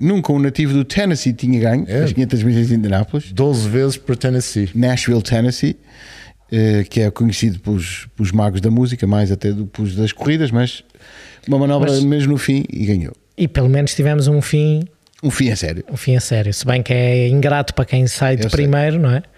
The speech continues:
Speaker 2: É.
Speaker 3: Mas pelo menos não acabaram a corrida atrás do safety car.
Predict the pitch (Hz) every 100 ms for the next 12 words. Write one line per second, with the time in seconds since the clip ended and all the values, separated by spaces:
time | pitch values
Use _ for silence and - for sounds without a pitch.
0 | - - - - 127 135 - 139 131 143
1 | 131 139 135 139 135 135 123 - 139 127
2 | 127 131 127 123 - 127 - 123 - 123